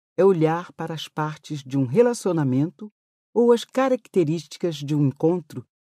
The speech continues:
que estão em harmonia com a sua lista do desejo e dar atenção a elas. Sua vibração vai mudar e a lei da atração vai lhe dar mais da mesma coisa.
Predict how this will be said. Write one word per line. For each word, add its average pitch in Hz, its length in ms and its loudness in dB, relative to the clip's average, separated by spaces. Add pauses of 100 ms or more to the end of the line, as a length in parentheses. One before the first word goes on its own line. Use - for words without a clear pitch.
(220)
que 233 100 -4
estão 202 460 0
em 220 140 6
harmonia 233 640 4
com 269 120 -4
a 262 80 -2
sua 233 260 0
lista 208 460 -4
do 214 140 -6
desejo 170 680 -4 (520)
e 139 100 -2
dar 127 380 -2
atenção 175 580 -6
a 95 80 -8
elas. 76 420 -16 (520)
Sua 160 220 -2
vibração 113 580 -4
vai 151 120 -2
mudar 120 480 -6 (400)
e 175 120 2
a 185 60 2
lei 127 240 2
da 104 120 -6
atração 208 560 -4 (280)
vai 269 120 -2
lhe 262 80 -4
dar 185 280 -4
mais 202 420 -4
da 202 140 -8
mesma 156 600 -4
coisa. 78 400 -12